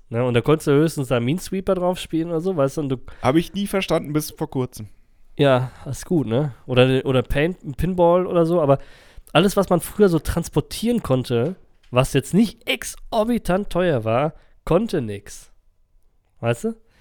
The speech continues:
Speaker 1: dann hast du im Prinzip, hab ich da in der Kaserne gehockt oder so und wusste nichts mit mir anzufangen, oder was?
Speaker 2: Ja, aber
Speaker 1: Also,
Speaker 2: so ein
Speaker 1: das war
Speaker 2: ja,
Speaker 1: dann, das
Speaker 2: so ein
Speaker 1: war
Speaker 2: Nint-, was war da die Zeit? Nintendo drei D S oder so?
Speaker 1: Ja gut, sowas hat's wahrscheinlich gegeben, aber das hatte ich jetzt nicht, ja.
Speaker 2: Mhm.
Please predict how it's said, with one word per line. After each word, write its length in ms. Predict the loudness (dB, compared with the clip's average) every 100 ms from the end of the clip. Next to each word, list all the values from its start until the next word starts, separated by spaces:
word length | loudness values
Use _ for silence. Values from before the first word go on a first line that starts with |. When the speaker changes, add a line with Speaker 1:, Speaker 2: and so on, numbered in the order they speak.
| _ -20 _ _ 0
Speaker 1:
dann 120 | 2 2
hast 160 | 2
du 40 | 0
im 140 | 0
Prinzip, 460 | -2 -2 -2 -4 -8 -18 -14 -2
hab 100 | 0
ich 80 |
da 80 | 2
in 40 | 0
der 80 |
Kaserne 440 | 0 0 2 2 2
gehockt 340 | 0 -2 -4
oder 160 | -4 -2
so 100 | 0
und 120 | -2
wusste 240 | -4 -6 -10
nichts 220 | -10 -10
mit 100 | -10
mir 100 | -8
anzufangen, 680 | -10 -10 -6 -4 -4 -6 -10
oder 340 | -12 -10 -8
was? 140 | -10 -6
Speaker 2:
Ja, 100 | -4
aber 100 | -2
Speaker 1:
Also, 120 | -2
Speaker 2:
so 80 | -2
ein 220 | -4 -6 -14 -20 -20 -20 -20 -20 _ -20 _ -6
Speaker 1:
das 140 | 2
war 120 | 4
Speaker 2:
ja, 80 | 4
Speaker 1:
dann, 120 | 2 -4 -16 -20 -20
das 300 | -4 -2 2
Speaker 2:
so 20 |
ein 0 |
Speaker 1:
war 100 | 2 2
Speaker 2:
Nint-, 180 | 0
was 160 | -4 -2
war 80 | 0
da 120 | 2
die 140 | 0
Zeit? 240 | -2 -4 -2
Nintendo 560 | -2 -2 -6 -4 -4
drei 260 | -4 0 0
D 140 | 0
S 200 | -2 -2
oder 220 | -4 -4 -4
so? 180 | -8 -10 -20 -16
Speaker 1:
Ja 80 | -12 -8 -6
gut, 140 | -4
sowas 240 | -2 -2 -4
hat's 140 | -4
wahrscheinlich 340 | -2 2 4 4
gegeben, 480 | 2 2 0 0
aber 140 | -4 -4
das 180 | -4 -4
hatte 160 | -4
ich 80 | -6
jetzt 220 | -8 -10
nicht, 240 | -16 -14 -12
ja. 120 | -6
Speaker 2:
Mhm. 280 | -4 -4